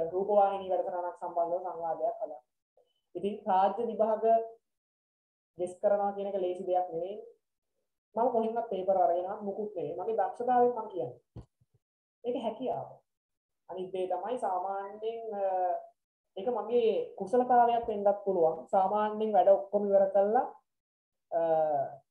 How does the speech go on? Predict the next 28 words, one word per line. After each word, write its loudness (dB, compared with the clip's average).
නිදා 0
ගන්න 0
ගියාට 6
පස්සේ -2
මට -6
සාමාන්‍යයෙන් -2
ටිකක් 2
ඔළුවට 2
මතක් -2
වෙනවා. -12
ඇත්තම 0
කතාව 4
මම -2
මේ 0
කියන්නේ -2
ඔයාලට 6
අත්දැකීම -2
කියන්නේ. -6
පුංචි -2
දේවල් 8
ටිකක් 2
මතක් -2
වෙනවා. -8
ඊට -2
පස්සේ 0
නිදා 4
ගන්නේ 0
නෑ. -2